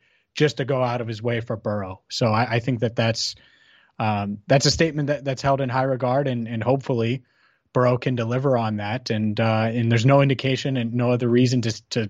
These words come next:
think otherwise that he wouldn't. Up next,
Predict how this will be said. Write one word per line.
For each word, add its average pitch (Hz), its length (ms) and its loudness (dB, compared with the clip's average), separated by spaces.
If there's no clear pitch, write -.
think 139 260 0
otherwise 117 480 0
that 110 120 -4
he 110 100 -4
wouldn't. 120 320 -2
Up 160 220 2
next, 160 460 -2